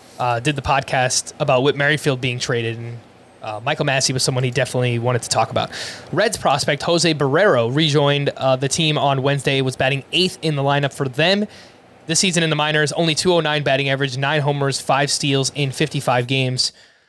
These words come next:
Chris, let's say one of those deeper leagues. Would you rather take a shot on Michael Massey or Jose Barrero?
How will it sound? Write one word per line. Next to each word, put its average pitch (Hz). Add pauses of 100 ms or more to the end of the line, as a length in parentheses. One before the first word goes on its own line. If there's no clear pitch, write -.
(100)
Chris, 180
let's 170
say 156
one 151
of 170
those 165
deeper 160
leagues. 131
Would 131
you 143
rather 139
take 135
a 131
shot 131
on 123
Michael 135
Massey 143
or 131
Jose 143
Barrero? 113